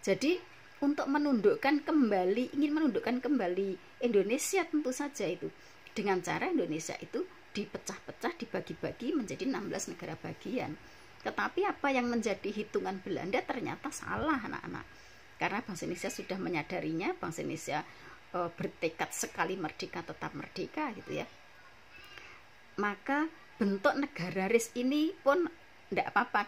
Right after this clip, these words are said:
dituruti oleh bangsa Indonesia yang mewakilinya, yaitu di konferensi meja bundar.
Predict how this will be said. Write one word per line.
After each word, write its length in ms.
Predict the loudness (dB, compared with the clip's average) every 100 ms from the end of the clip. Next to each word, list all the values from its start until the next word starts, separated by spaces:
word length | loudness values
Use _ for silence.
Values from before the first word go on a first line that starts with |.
| -2
dituruti 800 | -6 -2 4 4 2 -4 -4 -4 -8 -12 -18 -20 -8 -2
oleh 240 | 0 -2 -6 -18 -20 -20 -20 -20 -20 -20 -20 -18 -2
bangsa 320 | -2 0 0
Indonesia 640 | 0 0 -2 2 2 2
yang 240 | 0 -2 0
mewakilinya, 720 | 0 0 -2 -6 -4 -2 0
yaitu 240 | -2 -4
di 160 | -8 -4
konferensi 480 | -4 -4 -8 -4 -6
meja 240 | -6 -8
bundar. 320 | -6 -6 -6